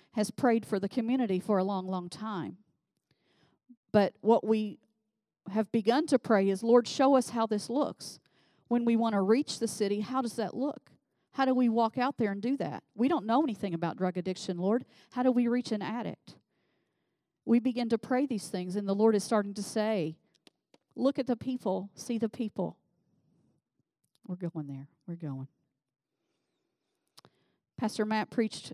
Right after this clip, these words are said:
a week or two ago that God desires to wrap his word in flesh again. And it spoke so, so, uh, profoundly to me. I was moved by that statement. I have not forgotten that when I go out, God wants me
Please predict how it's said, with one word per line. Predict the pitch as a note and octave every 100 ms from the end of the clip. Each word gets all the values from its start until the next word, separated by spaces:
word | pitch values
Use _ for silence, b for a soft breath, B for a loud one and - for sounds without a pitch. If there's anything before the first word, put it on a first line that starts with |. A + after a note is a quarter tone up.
| -
a |
week | G3+ G#3 G#3
or |
two | G3+ A#3
ago | G3+ G3+ G3
that | F#3+ -
God | G#3 G#3 A3
desires | F#3+ A3 G3 F#3+ -
to | G3
wrap | F#3 F#3+ -
his | G3+ F3+
word | F#3+ G3 F#3
in | E3
flesh | - - F3+ -
again. | - - - - _ _ _ _ _ _ _ _ _ _ _ _ _
And | F3+ F3+
it | D3
spoke | - - G3 G3
so, | - G#3 G3 F3+ _ _ _ _ _ _ -
so, | G3 - G3+ F#3 F3+ -
uh, | F3 E3 E3 E3 _
profoundly | - - F3 E3 E3+
to | -
me. | E3+ D3+ E3 _ _ _ -
I |
was | F#3+ F3+
moved | F#3+ F#3+ F#3+ F3+ -
by | E3+
that | D#3+
statement. | E3+ F#3+ D#3 E3+
I | E3+
have | G3
not | F3 E3+ -
forgotten | D3+ G3 F#3+ - D#3 E3+ b b b b
that | F#3+ G3
when | G3
I | G3+
go | G3 F#3+
out, | - G3+ F#3 C#3+ - - _ _ _ _ _ -
God | F#3
wants | F#3 F#3 F3 - -
me | F#3+ F#3+ F#3 G3+